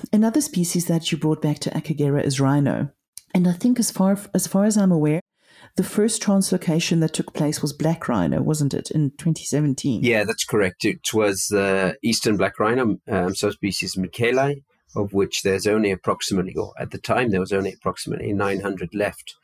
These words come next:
Speaker 2: in the wild. So, um, we brought back eighteen in two thousand seventeen, and, um, today they're, they're, they're thriving and doing really well and, and reproducing.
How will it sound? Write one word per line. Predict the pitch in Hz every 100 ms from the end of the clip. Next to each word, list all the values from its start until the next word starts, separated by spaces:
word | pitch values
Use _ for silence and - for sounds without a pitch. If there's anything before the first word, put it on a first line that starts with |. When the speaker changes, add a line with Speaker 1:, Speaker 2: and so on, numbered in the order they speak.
| - - _ _
Speaker 2:
in | - 101 101
the | 90
wild. | 92 95 95 90
So, | - - 95 92 90 -
um, | 101 95 90 - _ -
we | 101
brought | 107 117 104 95
back | 101 - -
eighteen | 113 - - 104 98 92
in | 92
two | - 101
thousand | 101 95 92 90
seventeen, | 95 98 95 - 110 117 _ _ - _ _ _ - -
and, | 107 104 98 92 - -
um, | 98 87 78 -
today | 95 101 92
they're, | 92 85 67
they're, | 92 90
they're | 90 95
thriving | - 98 104 104 95
and | 90
doing | 98 92
really | 95 92 87
well | 92 101
and, | 98 92 -
and | 107 101
reproducing. | 98 - 95 104 - 87